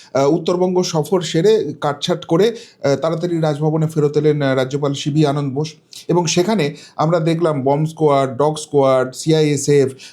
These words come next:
কলকাতা পুলিশ সবাইকে নিয়ে একটা যৌথ তল্লাশি অভিযান করা হলো, যে সত্যিই রাজভবনে এরকম কিছু রয়েছে কিনা।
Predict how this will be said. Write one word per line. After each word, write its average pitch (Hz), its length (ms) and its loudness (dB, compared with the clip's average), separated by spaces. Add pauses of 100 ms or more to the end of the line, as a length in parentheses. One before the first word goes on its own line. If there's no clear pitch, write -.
কলকাতা 175 360 2
পুলিশ 147 380 -2
সবাইকে 214 460 0
নিয়ে 170 280 -2
একটা 185 180 -2
যৌথ 180 420 -2
তল্লাশি 151 500 -2
অভিযান 135 340 -2
করা 131 220 -2
হলো, 180 220 0
যে 214 100 0
সত্যিই 220 360 0
রাজভবনে 170 480 -2
এরকম 143 260 -6
কিছু 160 200 -10
রয়েছে 120 300 0
কিনা। 92 220 -12